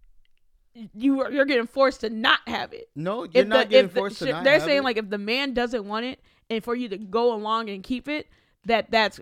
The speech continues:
Speaker 1: a cra-, that's crazy. Th-,
Speaker 2: Okay.
Speaker 1: that's a crazy thinking.
Speaker 2: I'll, I'll say this.
Speaker 1: Yeah.
Speaker 2: How would you want to have a baby?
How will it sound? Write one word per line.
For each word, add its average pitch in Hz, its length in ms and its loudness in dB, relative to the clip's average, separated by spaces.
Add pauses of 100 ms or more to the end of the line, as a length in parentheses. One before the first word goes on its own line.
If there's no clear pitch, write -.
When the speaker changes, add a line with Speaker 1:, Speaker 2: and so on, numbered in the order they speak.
(120)
Speaker 1:
a 202 120 -2
cra-, 202 320 -4
that's 208 240 -2
crazy. 185 340 -6
Th-, 165 120 4
Speaker 2:
Okay. 156 160 0
Speaker 1:
that's 226 160 2
a 214 60 -6
crazy 214 300 -2
thinking. 214 280 -6
Speaker 2:
I'll, 151 280 6
I'll 139 280 2
say 135 220 -4
this. 113 380 -14 (120)
Speaker 1:
Yeah. 190 220 -10 (920)
Speaker 2:
How 160 180 4
would 175 220 0
you 147 100 -2
want 135 220 -6
to 120 80 -6
have 117 220 -6
a 107 80 -12
baby? 98 360 -18